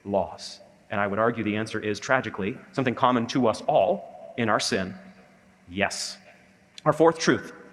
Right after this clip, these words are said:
is this. Jesus reframes our understanding of family. I read the passage earlier, Matthew twelve, forty-six to fifty. "Who is my mother and who are my brothers?" Stretching out his hand toward his disciples, he said,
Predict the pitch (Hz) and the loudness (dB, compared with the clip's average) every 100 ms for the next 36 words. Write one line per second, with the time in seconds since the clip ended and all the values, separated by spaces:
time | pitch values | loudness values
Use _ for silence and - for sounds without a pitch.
0 | - - 127 135 - - - - - 110 | -10 -6 2 4 4 -4 -12 -18 -18 -4
1 | 143 160 180 - 135 127 147 147 131 117 | 0 2 0 0 0 0 0 2 4 4
2 | 120 127 123 - 143 123 113 - 135 127 | 4 4 0 0 0 2 0 -2 -2 -2
3 | 90 - - - - - - _ _ _ | -6 -10 -20 -20 -20 -20 -20 _ _ _
4 | _ - - 135 147 143 - 139 - 131 | _ -4 2 6 6 4 6 4 4 2
5 | 135 156 101 117 135 143 - 147 127 139 | 4 4 4 4 4 0 4 4 4 2
6 | 135 - 147 - - - - 151 165 160 | 0 0 -2 -4 -12 -4 -2 2 2 0
7 | - - - - - _ _ _ _ _ | -4 -6 -20 -20 -20 _ _ _ _ _
8 | _ _ _ _ _ _ _ _ _ _ | _ _ _ _ _ _ _ _ _ _
9 | - 160 160 156 - 131 131 135 151 98 | 4 6 6 4 0 2 4 4 4 2
10 | 110 139 139 131 135 - 123 120 127 131 | 2 4 6 6 4 0 2 4 4 4
11 | - - - - - - - - - 139 | 0 -6 -10 -14 -18 -20 -14 -2 0 2
12 | 147 135 131 143 135 139 131 - - 131 | 4 4 4 0 2 2 2 -2 0 2
13 | 123 107 117 139 117 | 2 -2 -2 0 0